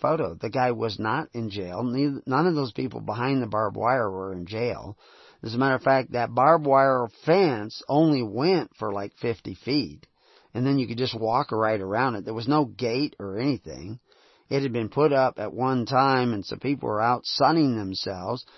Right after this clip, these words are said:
One of them had his shirt off, and he was extremely skinny. And, uh,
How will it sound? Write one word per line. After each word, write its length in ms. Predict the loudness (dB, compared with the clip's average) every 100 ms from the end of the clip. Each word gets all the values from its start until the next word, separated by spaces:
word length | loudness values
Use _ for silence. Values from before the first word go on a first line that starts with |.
| -20 _
One 140 | 0
of 80 | 2
them 180 | 2 2
had 140 | 0
his 120 | -2 -4
shirt 380 | 0 2 4
off, 340 | 2 0 -2 -4
and 100 | -6
he 80 | -6
was 160 | -6
extremely 600 | -10 -6 0 2 2 0
skinny. 560 | -6 -4 -2 -2 -4 -8 _ -20 _ -8
And, 560 | -2 0 0 0 0
uh, 260 | -2 -2